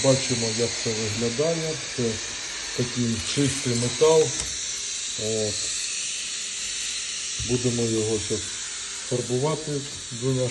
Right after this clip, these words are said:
шарами покриття. В общем, отак виглядає все після піскострою. Якщо потрібна така послуга,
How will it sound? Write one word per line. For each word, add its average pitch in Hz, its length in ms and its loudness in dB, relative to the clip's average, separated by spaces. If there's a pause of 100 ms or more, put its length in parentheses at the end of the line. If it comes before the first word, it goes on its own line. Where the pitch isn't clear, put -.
шарами 117 460 -2 (120)
покриття. 113 540 -4 (920)
В 123 80 -4
общем, 131 280 -4 (1600)
отак 160 360 2
виглядає 147 480 6
все 143 220 4
після 135 400 0
піскострою. 113 840 -2 (760)
Якщо 139 340 2
потрібна 127 600 -2 (420)
така 127 280 0
послуга, 151 580 2